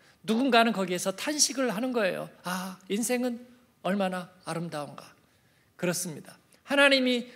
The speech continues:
우리에게 주신 것은 두 배의 축복입니다. 그 축복은 힘이 있습니다. 힘이.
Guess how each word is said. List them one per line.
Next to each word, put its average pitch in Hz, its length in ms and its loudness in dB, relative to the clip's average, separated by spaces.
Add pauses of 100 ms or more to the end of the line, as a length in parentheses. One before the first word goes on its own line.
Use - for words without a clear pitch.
(160)
우리에게 196 800 2
주신 185 300 -2
것은 135 340 -6 (800)
두 208 140 0
배의 233 300 4
축복입니다. - 800 -6 (2000)
그 247 140 2
축복은 247 680 4
힘이 339 400 0
있습니다. 185 480 -4
힘이. - 340 -10